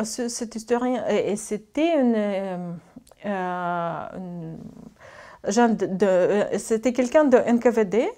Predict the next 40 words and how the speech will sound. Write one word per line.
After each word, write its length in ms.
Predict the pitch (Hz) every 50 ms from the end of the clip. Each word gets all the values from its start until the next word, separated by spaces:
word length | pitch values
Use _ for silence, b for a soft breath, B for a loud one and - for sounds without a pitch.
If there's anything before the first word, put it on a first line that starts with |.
| _ B B B B B B
mais 200 | 214 233 254 - -
après, 480 | - 247 247 - - - 311 359 403
pendant 300 | 403 - 254 233 240 233
la 160 | 226 220 214 214
guerre, 260 | 208 262 311 359 359 294
il 220 | 208 185 202 214
est 160 | 214 214 190 190
devenu 440 | 185 226 220 254 254 254 247 226 233
héros, 520 | - 214 214 214 233 269 311 339 339 330 294
il 160 | 247 214 208
était, 500 | 214 214 - - 233 233 220 220 202 196
je 140 | 190 190 -
sais 100 | - -
pas, 380 | - 254 254 233 214 208 196
il 160 | 180 196 196
est, 240 | 185 185 196 180 180
il 100 | 190 185
est 160 | 185 175 -
entré 300 | 196 190 185 - - 214
à 100 | 208 190
l'armée, 600 | 180 185 185 185 - 220 254 277 294 311 302 285 247
il 80 | 214
avait 260 | 196 185 180 208 208 196
tous 200 | 202 - 214 208
les, 280 | 190 190 185 175 175 B B B B B B B B B -
euh, 640 | 196 196 190 185 180 175 165 175 139 - 175 196 190
il 100 | 196 190
a 60 | 190
fait 160 | - - 190
quelque 240 | 190 190 180 175 -
chose. 500 | - - 277 320 349 330 311 254 214 175 - -
Donc, 320 | 202 233 262 277 269 -
c'était 540 | - - - 214 214 _ - 262 277 294 277
un 300 | 254 220 208 175 175 214
citoyen 560 | 214 - - 214 - 240 226 220 226 226 226
d'honneur 420 | 220 214 208 214 220 233 233 220 196
de 120 | 180 190
ce 140 | - - 202
petit 200 | 196 - - 208
village 480 | 196 202 208 233 285 359 415 392 -